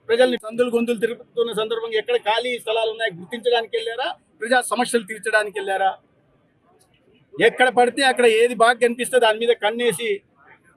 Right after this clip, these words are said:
దోచుకునే కార్యక్రమానికి శ్రీకారం చుట్టడం ప్రజలకు అందరూ తెలుసు. ఇక్కడ ఒకసారి కేటీఆర్ ధర్మవరంలో ప్రజలు ఎవరికైనా సంబంధించిన వాళ్ళని ఒక్కరికి ఫోన్ చేసి అడిగితే,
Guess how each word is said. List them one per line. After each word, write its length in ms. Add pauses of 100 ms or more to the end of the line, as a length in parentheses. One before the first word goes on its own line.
(160)
దోచుకునే 540 (440)
కార్యక్రమానికి 640
శ్రీకారం 420
చుట్టడం 460 (340)
ప్రజలకు 260
అందరూ 200
తెలుసు. 200
ఇక్కడ 220 (100)
ఒకసారి 360
కేటీఆర్ 380
ధర్మవరంలో 640
ప్రజలు 340
ఎవరికైనా 320
సంబంధించిన 460
వాళ్ళని 220
ఒక్కరికి 320
ఫోన్ 240
చేసి 160
అడిగితే, 440